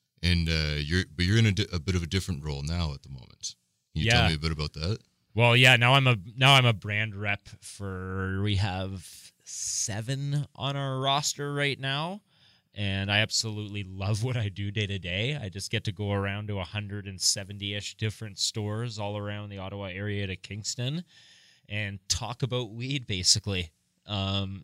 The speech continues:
Speaker 2: and just pitch a whole bunch of products. And I'm so blessed with the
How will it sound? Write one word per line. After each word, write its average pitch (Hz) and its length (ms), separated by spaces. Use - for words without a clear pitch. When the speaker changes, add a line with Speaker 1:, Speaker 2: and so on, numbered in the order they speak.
Speaker 2:
and 98 160
just 101 180
pitch - 220
a 110 40
whole 107 180
bunch 107 220
of 104 120
products. 104 580
And 92 220
I'm 92 200
so 107 320
blessed 98 480
with 95 200
the 90 400